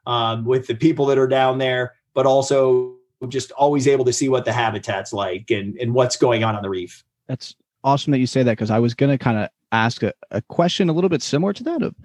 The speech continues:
Speaker 2: I feel like now we're seeing the rise of, obviously podcasts wouldn't work as well, but, like, Twitch streaming and live streaming and all this kind of, you know,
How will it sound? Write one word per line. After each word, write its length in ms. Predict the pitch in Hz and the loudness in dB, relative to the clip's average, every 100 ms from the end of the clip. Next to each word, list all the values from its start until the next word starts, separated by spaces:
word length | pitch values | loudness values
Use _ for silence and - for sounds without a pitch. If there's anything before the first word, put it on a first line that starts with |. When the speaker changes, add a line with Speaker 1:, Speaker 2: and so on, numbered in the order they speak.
| - - | -20 -14
Speaker 2:
I 60 | - | -2
feel 120 | 151 | 0
like 140 | 143 | 2
now 280 | 120 123 131 | 4 4 4
we're 120 | 120 | 0
seeing 240 | 120 131 120 | -2 0 0
the 80 | |
rise 360 | 110 113 113 107 | 2 2 2 2
of, 200 | 104 - _ _ - | -2 -4 _ _ -2
obviously 280 | 120 123 113 | 0 2 2
podcasts 560 | 110 107 - 107 - | 2 0 0 -2 -2
wouldn't 240 | 104 104 98 | -4 -4 -4
work 220 | 101 113 | -4 -4
as 100 | 110 | -2
well, 220 | 117 113 | 0 0
but, 240 | 107 98 - _ _ - | 0 -2 -6 _ _ -10
like, 160 | - - | -10 -6
Twitch 280 | - 160 - | 0 0 0
streaming 540 | - 123 113 107 101 | 0 2 4 2 0
and 100 | 98 | 0
live 260 | 120 139 - | 2 2 0
streaming 520 | - 120 110 107 104 | -2 0 2 0 -2
and 100 | 104 | 0
all 100 | 104 | 0
this 140 | 110 | -2
kind 220 | - 107 104 | -2 -2 -2
of, 160 | 101 | -2
you 80 | 110 | -4
know, 220 | 98 87 | -4 -6